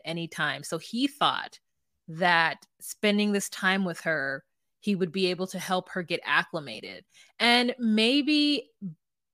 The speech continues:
I don't know, she, does she drive? I don't think so. It's winter time. There's not, less options.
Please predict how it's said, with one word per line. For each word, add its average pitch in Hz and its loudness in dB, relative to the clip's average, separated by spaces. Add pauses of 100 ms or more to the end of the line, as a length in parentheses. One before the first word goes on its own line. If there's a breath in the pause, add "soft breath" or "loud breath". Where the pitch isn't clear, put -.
(340)
I 240 2
don't 277 2
know, 269 2
she, - -4
does 196 0
she - -6
drive? 202 2
I 180 -2
don't 170 -8
think 247 -2
so. 247 -2 (260 loud breath)
It's 202 -2
winter 202 -4
time. 214 0
There's 185 -4
not, 190 -4
less 196 -4 (100)
options. 202 -4